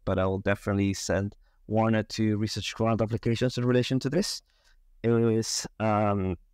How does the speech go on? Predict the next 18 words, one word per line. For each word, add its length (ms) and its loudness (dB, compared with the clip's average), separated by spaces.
uh, 360 4
N 160 2
F 220 -2
Ts 520 2
and 240 0
cryptocurrencies, 720 -2
even 300 2
though 180 2
at 80 2
the 60 -2
moment, 240 0
obviously, 500 0
they're 500 -2
not 360 2
at 100 0
their 160 2
best 240 0
moment. 320 0